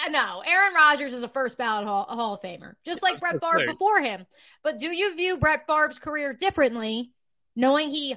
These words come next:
Speaker 1: hung around a little too long and tried to latch
Speaker 2: I
Speaker 1: on
Speaker 2: mean,
Speaker 1: with both the
Speaker 2: maybe
Speaker 1: Jets and
Speaker 2: a
Speaker 1: the Vikings?
Speaker 2: little differently, but not, not to the point where I'm like, "This guy's not a Hall of Famer." I'm saying with a guy like Matt Ryan, if he had Barry Sanders this and he had walked away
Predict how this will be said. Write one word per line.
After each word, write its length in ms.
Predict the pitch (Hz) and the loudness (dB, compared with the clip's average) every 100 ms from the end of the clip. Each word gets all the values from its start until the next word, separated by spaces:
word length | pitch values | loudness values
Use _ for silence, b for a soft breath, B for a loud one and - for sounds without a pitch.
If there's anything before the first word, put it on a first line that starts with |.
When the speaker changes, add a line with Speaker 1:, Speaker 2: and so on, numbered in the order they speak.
| - _ | -10 _
Speaker 1:
hung 240 | 285 339 | -2 0
around 320 | 339 359 370 | 2 6 6
a 60 | 311 | 6
little 200 | 285 269 | 4 2
too 180 | - 262 | 0 0
long 320 | 240 240 247 | 2 2 0
and 100 | 233 | -2
tried 220 | 262 262 | -2 0
to 80 | 247 | -2
latch 340 | 240 247 262 | 0 -2 0
Speaker 2:
I 40 | 262 | 0
Speaker 1:
on 80 | 262 | 0
Speaker 2:
mean, 80 | 240 | -2
Speaker 1:
with 120 | 240 | -4
both 140 | 233 | -4
the 60 | 220 | 2
Speaker 2:
maybe 260 | 254 240 | 4 6
Speaker 1:
Jets 40 | 226 | 6
and 0 | |
Speaker 2:
a 20 | |
Speaker 1:
the 100 | 170 | 6
Vikings? 160 | 151 170 | 6 4
Speaker 2:
little 220 | 190 165 | 2 2
differently, 580 | 147 131 143 139 135 143 | 4 4 4 2 4 4
but 160 | 135 | 2
not, 280 | 135 156 151 - _ | 6 6 4 0 _
not 380 | 156 135 151 151 | -6 0 0 0
to 80 | 143 | -4
the 100 | 123 | -6
point 360 | - 147 139 | -4 -4 -2
where 120 | 123 | 0
I'm 80 | 120 | 0
like, 160 | 120 120 | 0 -2
"This 160 | 120 | -4
guy's 240 | 120 127 120 | 0 -2 -2
not 140 | 120 | -6
a 60 | 110 | -4
Hall 180 | 139 113 | -4 -4
of 80 | |
Famer." 340 | - 190 143 127 | -2 -2 0 0
I'm 140 | 185 | 0
saying 240 | - 170 147 | 0 0 2
with 100 | 131 | 0
a 80 | |
guy 240 | 131 147 170 | 4 6 6
like 220 | 160 147 | 6 4
Matt 240 | 143 143 | 6 4
Ryan, 520 | 120 160 143 117 117 127 _ _ _ _ | 4 2 2 0 -6 -12 _ _ _ _
if 140 | 135 170 | -8 0
he 100 | 185 | 2
had 160 | 160 | 4
Barry 320 | 135 156 160 | 6 4 4
Sanders 640 | 139 175 185 180 139 110 - | 0 0 0 0 -2 -4 -6
this 320 | 120 131 - | -6 -6 -6
and 160 | 123 | -8
he 80 | 127 | -4
had 100 | 135 | -6
walked 440 | 123 127 147 - - | -4 -4 -4 -4 -4
away 600 | 131 151 147 139 123 | 2 4 6 4 2